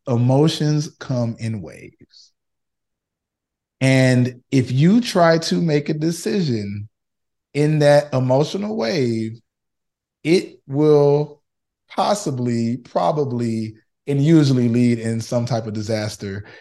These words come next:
It'll leave you frustrated. It will leave you angry, and it will leave you not operating as yourself. So it is so important.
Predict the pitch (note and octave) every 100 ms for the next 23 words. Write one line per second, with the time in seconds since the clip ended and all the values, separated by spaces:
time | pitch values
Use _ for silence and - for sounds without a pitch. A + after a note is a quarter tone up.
0 | _ C3 B2 B2+ A#2 A#2 - D3 D#3 -
1 | D#3 D3 C#3+ C#3 C#3 - - - - D#3
2 | D3 C#3 B2+ B2 B2+ B2+ C3+ B2+ B2+ B2
3 | A#2+ A#2+ - _ _ - B2 B2 A#2+ A#2+
4 | C3+ C3 B2+ B2 A#2+ A#2 A2+ A2 A#2 A#2
5 | A#2 A2+ A2 G#2+ G#2+ G#2 F2+ G2 F#2 F2+
6 | E2+ - - - - A#2 A2+ A#2+ B2 -
7 | C3 C3+ C3+ - C3 G#2+ G#2+